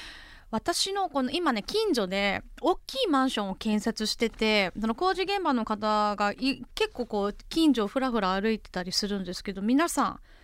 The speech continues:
空調服着てます？この、なんていうの？お腹の、脇腹のところにファンがついてるやつですよね。背中とかにもついてるやつですよね。で、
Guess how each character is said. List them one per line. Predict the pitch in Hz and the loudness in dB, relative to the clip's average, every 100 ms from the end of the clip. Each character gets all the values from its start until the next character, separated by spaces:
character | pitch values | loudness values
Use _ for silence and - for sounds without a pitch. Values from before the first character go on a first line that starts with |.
| - - - | -20 -18 -2
空 | 254 247 | 0 0
調 | - 247 | 2 2
服 | - - 180 185 - - - - - - - | 0 -12 -12 -12 -16 -20 -20 -20 -20 -20 -18
着 | - | -4
て | 247 | 2
ま | 226 214 | 2 2
す？ | - | -2
こ | 220 | -2
の、 | 208 202 - - - - | -2 -6 -12 -20 -20 -4
な | 240 | -2
ん | 226 | 0
て | 208 | -2
い | |
う | 180 | -8
の？ | 180 - - - - - | -10 -14 -20 -20 -20 -2
お | 262 | 2
腹 | 294 302 311 | 2 2 -2
の、 | 294 240 | -2 -2
脇 | 285 349 | -2 2
腹 | 359 359 | 2 2
の | 359 | 0
と | 359 | -2
こ | 339 | 0
ろ | 339 320 | 0 0
に | 240 196 185 - - - - | -2 -2 -6 -10 -18 -20 -4
フ | 381 | -2
ァ | 370 | 0
ン | |
が | 240 | 2
つ | 220 | 0
い | |
て | 214 | 0
る | 196 | 0
や | 190 | -2
つ | 190 | -4
で | |
す | 180 | -4
よ | 180 | -2
ね。 | |
背 | 196 302 | 0 0
中 | 392 466 | 2 0
と | 466 | -2
か | 330 | -2
に | 240 | -2
も | 196 175 - - - - | -6 -12 -16 -20 -16 2
つ | 294 | 2
い | |
て | 240 | 4
る | 208 | 0
や | 208 208 | 0 -2
つ | 202 | 0
で | 190 | 0
す | 190 196 | 0 0
よ | 185 | 0
ね。 | 180 185 - - - - - - | 0 -2 -4 -10 -14 -14 -12 -6
で、 | 262 | -4